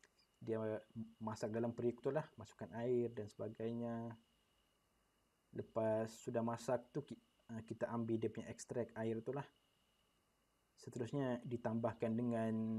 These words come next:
agar-agar, serbuk agar-agar dan juga dextrosa tadi tu lah. Dextrosa at-, ataupun glukosa, dia sama saja tu. So, macam tu lah. Ah, so, ni ialah hasil dia nantilah.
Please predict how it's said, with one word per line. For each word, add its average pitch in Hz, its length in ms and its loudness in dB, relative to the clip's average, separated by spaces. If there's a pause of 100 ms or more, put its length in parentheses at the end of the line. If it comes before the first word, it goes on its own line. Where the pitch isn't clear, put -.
(320)
agar-agar, 117 720 2 (880)
serbuk 120 380 -2
agar-agar 117 500 2
dan 117 240 2
juga 110 320 0
dextrosa 110 800 -2
tadi 110 240 0
tu 113 160 -4
lah. 131 80 0 (260)
Dextrosa - 600 -4
at-, - 220 -8 (520)
ataupun 117 400 -2
glukosa, 110 540 -2
dia 101 100 -4
sama 107 300 -4
saja 101 240 -4
tu. 120 100 -2 (2000)
So, 127 100 -4
macam 120 220 4
tu 123 160 6
lah. 117 100 2 (460)
Ah, 104 240 -2
so, 131 240 4
ni 151 160 4
ialah 139 320 6 (400)
hasil 139 320 4
dia 127 160 8
nantilah. 131 400 4